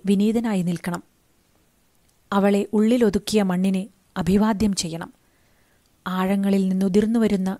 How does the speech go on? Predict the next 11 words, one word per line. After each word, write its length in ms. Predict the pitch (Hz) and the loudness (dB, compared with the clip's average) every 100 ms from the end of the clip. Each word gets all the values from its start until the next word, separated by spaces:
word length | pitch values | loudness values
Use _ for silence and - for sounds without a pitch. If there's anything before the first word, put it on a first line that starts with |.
| - | -2
ദീർഘനിശ്വാസത്തോടെ 1160 | 196 208 - 226 208 - 208 226 - 185 165 190 _ _ _ _ _ - | 0 0 0 -4 -4 -2 -2 -4 -2 -2 -4 -6 _ _ _ _ _ -4
അവളുടെ 340 | 185 185 185 | 0 0 0
കാതുകളിൽ 600 | 180 185 180 185 185 180 - _ _ _ _ 175 | -4 -4 -2 0 0 -2 -6 _ _ _ _ -4
"ജിബ്രാൻ" 500 | 196 180 208 202 208 - 202 | -2 2 2 0 -4 -8 -4
എന്ന് 180 | 185 | -2
മന്ത്രിക്കണം. 580 | 185 175 175 175 175 175 - _ _ _ _ _ _ _ _ _ _ | -2 -2 -2 -4 -6 -10 -20 _ _ _ _ _ _ _ _ _ _
മരിച്ചവൾക്ക് 720 | 202 202 - 226 202 180 185 - - 220 | 0 0 0 0 0 -2 -6 -6 -4 0
രാക്കുയിലിന്റെ 680 | 233 233 254 233 214 196 190 | 0 0 0 2 2 0 0
പാട്ടും 380 | 180 180 196 185 - _ _ _ _ 202 | -4 -2 -4 -6 -12 _ _ _ _ -2
പനിനീർപ്പൂവിന്റെ 840 | 190 202 214 233 - 190 190 185 | 0 2 2 0 -2 -2 0 0
സൗരഭ്യവും 720 | 180 190 185 190 196 190 175 | 0 0 0 -2 -2 -2 -2